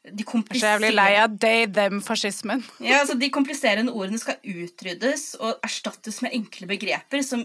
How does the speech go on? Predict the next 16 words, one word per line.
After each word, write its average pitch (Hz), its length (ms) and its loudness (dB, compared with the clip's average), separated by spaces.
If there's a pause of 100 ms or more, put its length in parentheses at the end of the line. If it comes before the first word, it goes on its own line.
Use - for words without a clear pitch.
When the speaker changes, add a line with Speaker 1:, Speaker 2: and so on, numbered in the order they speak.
(120)
Speaker 1:
ikk-, - 180 -12 (280)
som 233 220 -4
gjør 185 300 0
det 214 100 -4
veldig 190 300 -6
vanskelig 202 480 -6
å - 20 -10
ha 196 160 0
kompliserte 196 640 -6
samtaler. 196 640 0 (480)
Og - 100 0
det 247 120 4
er 262 100 4
det 208 160 2
vi 247 80 2
ser 233 760 -2